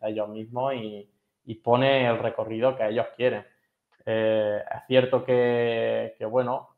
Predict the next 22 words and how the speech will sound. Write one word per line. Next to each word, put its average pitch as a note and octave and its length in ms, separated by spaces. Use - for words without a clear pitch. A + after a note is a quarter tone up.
como A2+ 200
dice A#2+ 360
Paul, C3 280
creo B2+ 180
que B2+ 60
está B2+ 140
muy B2+ 140
concentrado A#2+ 560
en A2+ 60
el A2+ 60
desnivel. A#2 440
Hay A#2 180
etapas A#2+ 380
muy, C3 280
muy, B2+ 260
muy, A#2+ 180
muy A2+ 220
duras. B2+ 380
Creo A#2+ 200
que A#2 100
hay B2+ 200
dos A#2+ 200